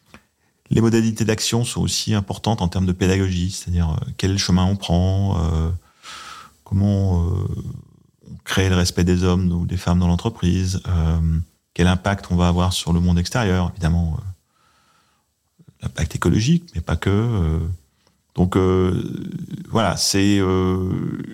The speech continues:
probablement un souhait de cohérence plus grande. Je dis pas qu'on en avait pas avant, mais, euh, probablement une exigence plus forte de cohérence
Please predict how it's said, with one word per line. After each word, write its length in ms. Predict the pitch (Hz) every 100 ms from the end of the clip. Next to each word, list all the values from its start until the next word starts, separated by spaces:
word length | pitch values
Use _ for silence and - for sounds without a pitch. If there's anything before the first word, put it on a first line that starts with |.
| 110 - _ _ _
probablement 1000 | - 117 120 117 120 127 131 139 139 - _ _ _ -
un 120 | 101
souhait 280 | - 127 127
de 60 |
cohérence 540 | 127 120 113 110 123 -
plus 140 | -
grande. 240 | 98 95 -
Je 100 | -
dis 100 | -
pas 160 | - 107
qu'on 160 | - 82
en 80 | 80
avait 180 | 85 87
pas 180 | 92
avant, 240 | 90 95 107
mais, 320 | 113 90 87 _ _ _ _ _ _ _ _ _ _ -
euh, 60 | - - - 160 - 170 - - _ _ _
probablement 600 | - 95 98 107 120 120
une 160 | 104 104
exigence 440 | 117 117 123 131
plus 100 | -
forte 180 | 104 117
de 80 | 110
cohérence 760 | 113 104 110 127 - - -